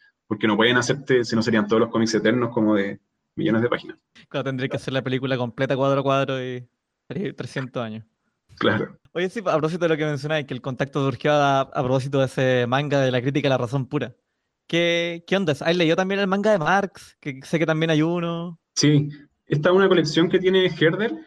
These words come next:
Speaker 1: con un sello que es La Otra H, que es la editorial, que son distintos libros de filosofía, está El Contrato Social, La Apología de Sócrates, también hay algunos de no filosofía, no sé, está la Biblia, hay unos de Dostoyevsky, creo,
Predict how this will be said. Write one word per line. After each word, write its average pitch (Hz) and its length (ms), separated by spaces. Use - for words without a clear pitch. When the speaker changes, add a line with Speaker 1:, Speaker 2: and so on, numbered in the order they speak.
Speaker 1:
con 131 300
un 143 160
sello 156 280
que 151 60
es 147 60
La 147 100
Otra 147 220
H, 269 300
que - 80
es - 100
la 123 140
editorial, 131 500
que 127 120
son 160 360
distintos 180 560
libros 196 580
de 135 200
filosofía, 143 520
está 156 160
El 131 80
Contrato 123 300
Social, 131 560
La 123 60
Apología 107 320
de 113 40
Sócrates, 120 800
también 120 220
hay 123 60
algunos 127 340
de 107 920
no 120 240
filosofía, 127 500
no 104 80
sé, 101 140
está 110 180
la 104 120
Biblia, 110 680
hay 104 140
unos 104 140
de 101 120
Dostoyevsky, 92 640
creo, 123 400